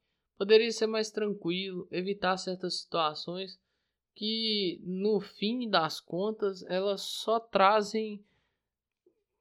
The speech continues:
preocupações e dúvidas desnecessárias à situação que o time tá nesse exato momento, sabe? É, teve o lance do pênalti, pra mim é um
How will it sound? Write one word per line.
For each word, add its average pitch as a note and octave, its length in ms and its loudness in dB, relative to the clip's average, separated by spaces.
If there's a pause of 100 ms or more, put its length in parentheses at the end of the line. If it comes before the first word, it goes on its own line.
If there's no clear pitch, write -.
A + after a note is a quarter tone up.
(400)
preocupações A#3+ 960 6
e A3+ 80 -4
dúvidas G#3 520 -2
desnecessárias F3+ 1080 0
à F3 60 -4
situação E3+ 520 0
que F3 120 -6
o - 20 -2
time E3+ 420 -6 (240)
tá F#3 220 8
nesse G3+ 260 0
exato F3+ 320 0
momento, D3+ 540 -2
sabe? D#3 300 0 (880)
É, C3+ 420 4 (380)
teve G#3 180 8
o A#3 80 0
lance A3+ 340 2
do F#3+ 160 -2
pênalti, G3+ 600 2 (200)
pra G#3 240 6
mim G#3 280 -2
é G3+ 80 -2
um G3 380 -8